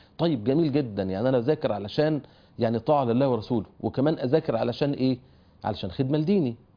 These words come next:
آه، ما أنت لازم ت-، ترفع من شأن دينك، إنك أنت لازم تكون يعني تنور، لازم يكون محمد وأحمد وعبد الله وكذا وكذا، تكون يعني لما يكون،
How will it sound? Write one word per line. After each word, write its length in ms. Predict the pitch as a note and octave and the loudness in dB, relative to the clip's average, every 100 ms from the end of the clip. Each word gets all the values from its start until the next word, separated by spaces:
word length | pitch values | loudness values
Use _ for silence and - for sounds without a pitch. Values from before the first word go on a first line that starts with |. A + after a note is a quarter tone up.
| _ _ _ _ _ _ - | _ _ _ _ _ _ -6
آه، 120 | - G3 | -2 0
ما 80 | |
أنت 140 | G#2+ A2+ | 0 2
لازم 280 | C3+ D3+ C3+ | 2 2 -2
ت-، 160 | - A#2+ G#2 | 0 0 0
ترفع 460 | - D3 - B2 A2 - | -2 -4 -2 -4 -4 -8
من 180 | G#2 G2 | -8 -6
شأن 300 | - - A2 | -6 -4 -4
دينك، 260 | G#2+ F2+ - - | -4 -6 -10 -12
إنك 240 | F#2 F#2 C3 | -10 -6 -4
أنت 160 | B2+ | -2
لازم 280 | A2+ C3 A#2+ | 0 0 -2
تكون 480 | F#2 G2+ C3+ C3 A#2+ - - - - | -4 -6 0 0 0 -6 -20 -20 -4
يعني 500 | A2 G#2+ G2 G2 G#2 | -2 -2 -2 -4 -4
تنور، 480 | G2+ A#2+ C3 F#2+ E2 - - | -2 0 0 -2 -6 -10 -16
لازم 500 | - A2+ B2+ A2+ G#2 - | -4 -2 0 -2 -4 -4
يكون 560 | G#2+ G2+ - C3 A2+ G2+ - - - - | -6 -4 -2 0 0 -4 -12 -20 -12 -6
محمد 420 | G2 F#2 A#2+ G#2+ | -4 -2 -2 0
وأحمد 240 | A2 A2+ | -2 -4
وعبد 220 | F#2 F#2 A2 | -6 -2 -2
الله 180 | A2 | 0
وكذا 300 | F2+ - G#2 | -2 -4 -4
وكذا، 300 | F#2+ B2+ A#2+ | -2 0 -2
تكون 680 | G2 - C3 B2 A2 G2 F#2+ | -4 -4 -2 0 -2 -4 -4
يعني 640 | F#2 F2+ - G#2+ F#2+ G2 G2 | -4 -4 -2 -2 -2 -4 -4
لما 280 | F#2+ F#2 F2+ | -4 -4 -6
يكون، 400 | - C3 A#2 | -2 0 0